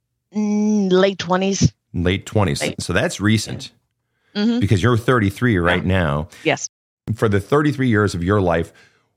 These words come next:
Speaker 2: what is the average percent that you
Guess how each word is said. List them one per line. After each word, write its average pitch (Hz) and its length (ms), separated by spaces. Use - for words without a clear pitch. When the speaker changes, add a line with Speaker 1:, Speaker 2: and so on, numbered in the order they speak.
Speaker 2:
what 120 320
is 139 140
the 117 200
average 104 720
percent 101 480
that 92 140
you 87 280